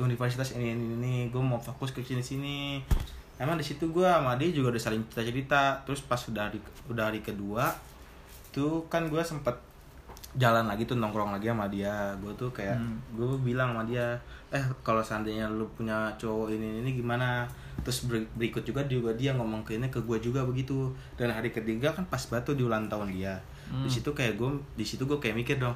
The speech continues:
Speaker 1: "Ah, sekali-sekali dah gua mau bikin surprisein dia, gua mau ajak jalan dia lagi." Gitu loh. Nah, tapi pas udah hari terakhir gua ketemu dia tuh, pas udah ketiga kali tuh, dia waktu itu,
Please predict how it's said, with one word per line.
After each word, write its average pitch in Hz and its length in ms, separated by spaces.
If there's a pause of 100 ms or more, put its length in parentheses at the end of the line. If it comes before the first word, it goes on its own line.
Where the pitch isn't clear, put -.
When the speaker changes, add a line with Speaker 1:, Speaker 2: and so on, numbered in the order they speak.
(160)
Speaker 1:
"Ah, - 160 (400)
sekali-sekali 104 560
dah 135 120
gua 120 160
mau 104 440 (240)
bikin 101 280
surprisein 101 560
dia, 110 120
gua 110 120
mau 110 160
ajak 101 160
jalan 101 240
dia 98 160
lagi." 104 400 (560)
Gitu 104 200
loh. 92 120 (160)
Nah, 113 120 (120)
tapi 160 160
pas 202 160
udah 135 200
hari 131 120 (160)
terakhir 127 360 (680)
gua 135 160
ketemu 135 320
dia 127 120
tuh, 185 160
pas 151 120
udah 123 320
ketiga 120 320
kali 113 320
tuh, 214 200 (840)
dia 160 120
waktu 185 280
itu, 214 400